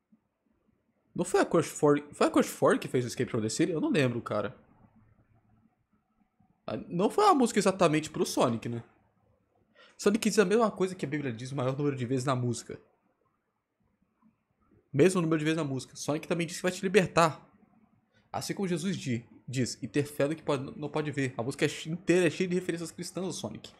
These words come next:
Em Sonic Heroes, você controla três personagens, que juntos formam o único time inseparável,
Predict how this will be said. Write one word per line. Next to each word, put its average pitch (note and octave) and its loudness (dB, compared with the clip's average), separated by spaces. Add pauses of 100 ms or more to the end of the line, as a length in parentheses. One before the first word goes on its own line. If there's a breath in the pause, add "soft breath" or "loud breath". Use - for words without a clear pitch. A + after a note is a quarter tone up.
(600 soft breath)
Em C3 0
Sonic F#3 2
Heroes, A2+ 4
você C#3 -8
controla E3+ 0
três G#3 -4
personagens, A#2 -2
que C#3+ -6
juntos D3 -2
formam D3+ 6
o D3 -2
único E3+ 0
time - -6
inseparável, B2+ 2